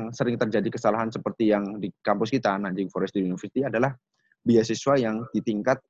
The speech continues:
kampus. Jadi beasiswa kampus itu terserah mereka, karena kan beasiswa itu milik sekolah. Jadi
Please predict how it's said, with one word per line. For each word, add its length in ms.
kampus. 600
Jadi 180
beasiswa 380
kampus 340
itu 260
terserah 400
mereka, 240
karena 200
kan 120
beasiswa 320
itu 140
milik 180
sekolah. 380
Jadi 320